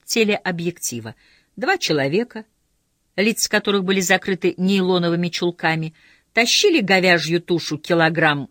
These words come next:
в сто пятьдесят, отнюдь не весом с подростка, которая мягко свешивалась вниз и волочилась по земле. Они согнулись в три погибели.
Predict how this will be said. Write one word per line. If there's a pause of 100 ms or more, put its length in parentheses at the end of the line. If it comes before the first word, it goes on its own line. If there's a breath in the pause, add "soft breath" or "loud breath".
(100)
в
сто
пятьдесят, (880)
отнюдь
не
весом
с
подростка, (600)
которая
мягко
свешивалась
вниз (480 soft breath)
и
волочилась (140)
по
земле. (1400)
Они
согнулись
в
три
погибели.